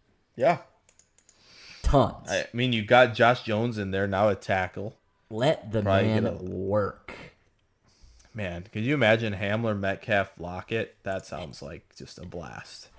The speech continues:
Speaker 2: Hamler straight up lies to defenders. Like, he just, he's like, "Hey, I'm going this way." And then he's like, "Vroom," and he's gone.
Speaker 1: Yeah.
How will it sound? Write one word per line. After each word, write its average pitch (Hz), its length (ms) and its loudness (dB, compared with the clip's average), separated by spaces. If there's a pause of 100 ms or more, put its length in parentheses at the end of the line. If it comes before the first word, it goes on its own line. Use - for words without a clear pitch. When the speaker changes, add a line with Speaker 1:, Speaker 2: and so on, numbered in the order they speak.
Speaker 2:
Hamler 180 480 -4
straight 127 340 -2
up 110 180 -4
lies 95 800 -4
to 113 100 -6
defenders. - 640 -6 (120)
Like, 123 160 0
he 190 120 -2
just, 165 180 -4
he's 143 100 -6
like, 120 140 0
"Hey, 110 260 -4
I'm - 120 -20
going 104 160 -6
this - 160 -14
way." - 80 -18 (140)
And 110 80 -8
then 101 100 -4
he's 101 160 -4
like, - 160 -14
"Vroom," 156 480 -2
and 101 80 -6
he's 98 180 -6
gone. 110 200 0
Speaker 1:
Yeah. 101 200 2